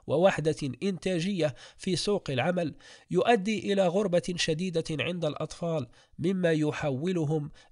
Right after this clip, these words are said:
إلى عناصر مدمرة. وقد رأى الباحث صاحب الدراسة أن عمليات التخريب المتعمد في المدارس سكول فانداليزم تكلف البلايين من الدولارات، وأنها مرتبطة تمام الارتباط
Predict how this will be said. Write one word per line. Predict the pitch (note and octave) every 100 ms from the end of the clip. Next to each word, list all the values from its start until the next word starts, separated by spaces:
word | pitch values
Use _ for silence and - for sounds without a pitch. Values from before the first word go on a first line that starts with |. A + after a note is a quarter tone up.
| G3
إلى | G#3
عناصر | F#3 D3 F3 F#3+ G#3 - F3 D#3+
مدمرة. | D#3 D#3 F3+ D#3+ C#3+ B2+ A#2+ _ _ -
وقد | - C#3 C3
رأى | E3+ -
الباحث | C#3 F3+ E3+ D#3 C3
صاحب | A#2+ E3 - C#3 B2+
الدراسة | B2+ C#3+ E3 - C#3 - - -
أن | F#3+ G3
عمليات | F3 F#3+ F#3+ G3 G#3+ G3
التخريب | C3+ - C3+ D#3+ F3 C#3
المتعمد | A#2+ D#3 F3 E3 D#3+ F3 D3 B2+
في | C3
المدارس | B2+ C3+ D#3+ D#3+ D3+ - - -
سكول | - - F3+ D#3+
فانداليزم | E3 F#3+ C#3 B2+ D#3+ D#3+ E3+ D#3 - - - -
تكلف | F3 A3+ A3+ G3+ -
البلايين | F3 D3+ F3+ F3 D#3 F#3 E3+ D#3
من | F3
الدولارات، | D#3+ A#2+ C#3 C3+ C3+ D#3+ C3 - - _ -
وأنها | - D#3 E3 D3+ C#3 D3
مرتبطة | C#3 C#3 - F3 D#3+ D3 B2+ C3+
تمام | B2+ D#3+ F#3 F3
الارتباط | B2+ - F#3 E3+ E3 E3+ F3 E3+